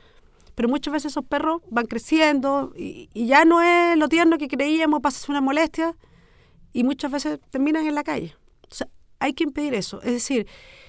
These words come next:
aquellas personas que quieran tener una mascota, un animal de compañía, tiene que saber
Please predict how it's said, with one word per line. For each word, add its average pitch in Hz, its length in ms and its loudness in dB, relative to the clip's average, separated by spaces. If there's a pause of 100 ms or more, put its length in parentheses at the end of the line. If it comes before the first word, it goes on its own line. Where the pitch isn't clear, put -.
(140)
aquellas 285 360 -2
personas 285 360 -6
que 240 160 -8
quieran 320 380 -2 (280)
tener 262 460 -4 (240)
una 240 400 -2
mascota, 226 480 2
un 220 80 2
animal 220 260 0
de 220 80 -6
compañía, 214 580 -4 (760)
tiene 302 200 0
que 302 120 -4
saber 277 320 -4